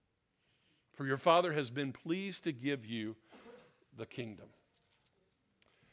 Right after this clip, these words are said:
Now, before Karen comes up and shares, the first thing that stuck out to me was that word consider.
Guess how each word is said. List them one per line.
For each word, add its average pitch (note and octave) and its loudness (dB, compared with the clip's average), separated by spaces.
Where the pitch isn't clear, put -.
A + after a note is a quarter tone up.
Now, C#3+ -2
before F#3 2
Karen F3 0
comes D#3 -4
up D#3 0
and C3+ -4
shares, A#2+ -2
the C3 -8
first - -4
thing D#3 0
that B2+ -6
stuck - -2
out D3 0
to - -10
me A2+ -6
was C#3+ -2
that C#3 4
word D#3+ 0
consider. A#2+ -6